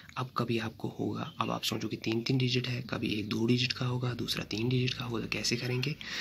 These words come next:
अभी जैसे है फ़ोर्टीन, इसका मल्टीप्लाई हम देंगे वन वन वन से, मतलब कि तीन डिजिट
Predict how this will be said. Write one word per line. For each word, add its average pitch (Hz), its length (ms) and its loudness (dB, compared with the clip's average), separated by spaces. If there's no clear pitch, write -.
अभी 131 180 6
जैसे 123 300 8
है 143 220 4
फ़ोर्टीन, 123 480 6
इसका - 260 6
मल्टीप्लाई 117 500 6
हम 113 200 6
देंगे 110 380 4
वन 127 420 8
वन 117 320 6
वन 123 300 4
से, - 300 10
मतलब 113 360 4
कि 190 140 6
तीन 151 460 8
डिजिट 127 340 4